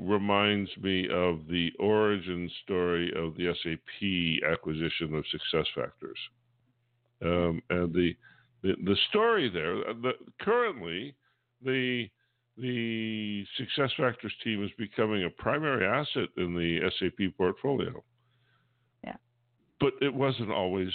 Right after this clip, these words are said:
Speaker 1: so. And, and, and I, I will be floored to discover that there are more than ten percent of the original team from SuccessFactors operating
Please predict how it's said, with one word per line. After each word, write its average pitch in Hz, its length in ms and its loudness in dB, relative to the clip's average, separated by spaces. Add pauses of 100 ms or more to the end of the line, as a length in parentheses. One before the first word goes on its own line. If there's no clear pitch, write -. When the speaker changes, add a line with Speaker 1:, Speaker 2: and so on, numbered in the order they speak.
(140)
Speaker 1:
so. 90 400 -4 (260)
And, 98 380 0
and, 98 500 0
and 92 300 -2
I, 135 320 2 (160)
I 151 200 4
will 131 300 2
be 104 640 -2 (840)
floored 98 840 2 (100)
to 92 100 -10
discover 90 760 -4
that 85 300 -4
there 92 200 2
are 87 80 2
more 90 380 2
than 87 460 0 (100)
ten 95 260 2
percent 85 460 -2
of 82 140 2
the 85 100 2
original 82 560 0 (100)
team 85 320 2
from 80 200 -4 (280)
SuccessFactors 78 760 0 (580)
operating 82 800 2